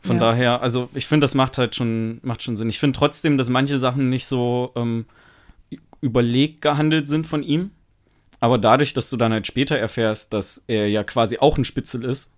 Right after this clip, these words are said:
Speaker 2: Ja.
Speaker 1: <clears throat> ähm, macht diese Unvorsichtigkeit halt schon Sinn. Weil er muss ja auch was mitbekommen, so.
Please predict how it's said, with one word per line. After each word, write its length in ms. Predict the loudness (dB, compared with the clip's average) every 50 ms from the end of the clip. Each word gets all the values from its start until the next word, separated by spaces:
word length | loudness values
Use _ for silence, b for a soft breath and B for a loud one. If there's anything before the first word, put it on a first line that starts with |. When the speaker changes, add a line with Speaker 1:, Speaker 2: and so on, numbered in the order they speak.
| _ -8 -6
Speaker 2:
Ja. 440 | -4 -2 -2 0 0 -2 -2 -4 -8 -10 -8 -8 -6 -4 -4
Speaker 1:
<clears throat> 320 | -4 -4 -6 -8 -8 -4 0
ähm, 500 | 2 4 4 4 4 4 2 2 0 -4 _ _ _ _ _ _ _ -20 _ _ _ _ _ _ _ _ _ _ _ _ -20 -8 -2
macht 340 | 2 4 6 4 4 4 2
diese 240 | 0 2 4 4 4
Unvorsichtigkeit 960 | 4 4 2 2 2 2 0 0 0 -4 -6 -6 -8 -4 -2 -2 -2 0 -2
halt 160 | -4 -6 -4
schon 240 | -4 -6 -4 -4 -4
Sinn. 220 | -4 -4 -4 -2
Weil 100 | 0 2
er 60 | 4 4
muss 180 | 4 4 4
ja 80 | 4 4
auch 80 | 4
was 140 | 2 2 2
mitbekommen, 500 | 2 0 0 0 -4 -6 -6 -8 -8 -8
so. 200 | -8 -8 -10 -12